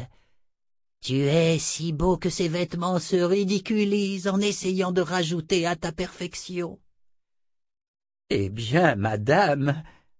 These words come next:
fit Z en rosissant, « merci du compliment. » « Mais Z, sois prudent. » Le vieil homme inclina la tête perplexe. « Dans cette tenue,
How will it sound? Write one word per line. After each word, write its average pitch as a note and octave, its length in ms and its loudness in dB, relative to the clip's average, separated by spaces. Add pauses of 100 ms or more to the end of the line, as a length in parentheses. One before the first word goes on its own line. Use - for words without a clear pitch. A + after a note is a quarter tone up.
fit G2 280 -2
Z G#2 300 4
en F#2+ 160 0
rosissant, « G#2+ 800 -2 (400)
merci D#3+ 460 2
du B2 140 4
compliment. » « G#2+ 640 0 (1160)
Mais D3+ 160 -2
Z, D3 180 -4 (880)
sois F#3+ 320 0
prudent. » G3+ 460 0 (1000)
Le G#2 140 0
vieil A2+ 320 4
homme A#2+ 120 0
inclina G#2+ 400 0
la G2 100 2
tête A#2 300 -4
perplexe. « - 640 -6 (600)
Dans C3+ 180 -2
cette E3+ 340 -4
tenue, D#3+ 680 2